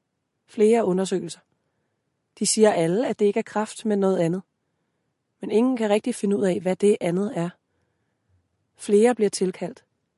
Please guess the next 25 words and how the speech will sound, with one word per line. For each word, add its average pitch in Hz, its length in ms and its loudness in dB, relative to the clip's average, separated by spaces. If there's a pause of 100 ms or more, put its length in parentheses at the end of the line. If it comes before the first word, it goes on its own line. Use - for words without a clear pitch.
(520)
Og 208 80 -4
så 240 120 2
med 240 180 4
et 240 120 -2
kommer 220 280 2
der 202 80 2
en 196 160 0
og 190 60 -2
siger, 208 200 -2
at 208 100 -2
de 196 80 0
også 185 180 -2
vil 202 80 -2
lave 185 160 0
en 214 80 -4
gynækologisk 202 800 -6
undersøgelse. 170 580 -8 (2000)
Jeg 180 80 0
havde 180 100 -2
hørt 226 180 0
om 202 80 -2
den 202 180 0
slags 180 360 -2
i 202 40 -4
skolen, 202 540 -2